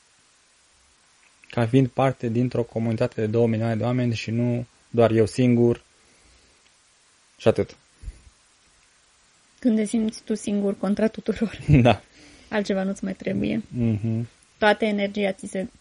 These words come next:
Speaker 2: ți se duce în acea direcție și unde rămâne creativitatea și, uh,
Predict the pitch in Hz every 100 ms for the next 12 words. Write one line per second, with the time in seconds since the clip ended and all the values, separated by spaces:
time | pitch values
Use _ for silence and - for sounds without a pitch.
0 | _ _ _ - - 202 214 - - 185
1 | 180 196 202 202 175 - 196 185 175 202
2 | 208 - 196 202 - 190 190 190 208 214
3 | 196 190 180 180 185 180 180 - - 180
4 | 175 180 180 - 214 214 208 - 196 190
5 | 190 196 - - 185 180 180 180 175 -
6 | _ _ - _ _ _ _ _ _ _
7 | _ _ _ _ - 202 190 190 185